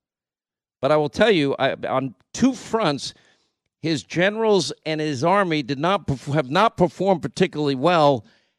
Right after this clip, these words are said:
And the Ukrainians, I think, have stepped up and shown their willingness to be courageous and brave and valiant, their efforts to fight back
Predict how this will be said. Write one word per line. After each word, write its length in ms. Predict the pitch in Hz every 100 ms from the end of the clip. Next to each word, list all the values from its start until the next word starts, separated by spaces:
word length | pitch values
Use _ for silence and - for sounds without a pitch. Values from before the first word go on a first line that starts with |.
| _
And 140 | 147 165
the 40 |
Ukrainians, 760 | 165 - 214 269 269 185 165 160
I 100 | 160
think, 180 | 175
have 240 | 165 151 117
stepped 500 | - - 185 - 185
up 220 | 147 -
and 160 | 143 -
shown 320 | 180 165 160
their 140 | 180
willingness 640 | 165 170 165 139 131 123 -
to 100 | 139
be 160 | 143
courageous 640 | 127 135 135 175 160 170 -
and 120 | 131
brave 400 | 123 160 165 156
and 180 | 120 104
valiant, 500 | 139 147 160 156 -
their 180 | 143 -
efforts 400 | 151 - 156 - -
to 100 | 107
fight 340 | 151 151 -
back 380 | 143 139 -